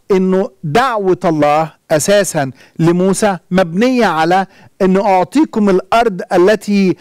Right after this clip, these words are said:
حلفت لآبائكم أن أعطيهم إياها". إحنا عارفين رايحين فين، إحنا خارجين وعارفين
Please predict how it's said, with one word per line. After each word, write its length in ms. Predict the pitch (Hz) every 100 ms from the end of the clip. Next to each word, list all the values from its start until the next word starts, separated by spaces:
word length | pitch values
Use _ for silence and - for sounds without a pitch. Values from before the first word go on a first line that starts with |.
| _
حلفت 520 | - 196 196 226 - _ _ -
لآبائكم 1080 | 180 196 202 180 190 247 240 - 240 220 196 -
أن 160 | 208 208
أعطيهم 680 | 196 175 - 196 165 165 - _ -
إياها". 380 | 151 143 110 104 _ _ _ _ _ _ _ -
إحنا 320 | 139 156 147 -
عارفين 380 | 143 - 220 175
رايحين 280 | 139 160 151
فين، 240 | 190 165 _ _ _ _ _ _ _ _ _ _ _ _ _ -
إحنا 220 | 143 151
خارجين 520 | 135 131 131 226 233 196 _ _ _ -
وعارفين 680 | 131 127 127 196 247 233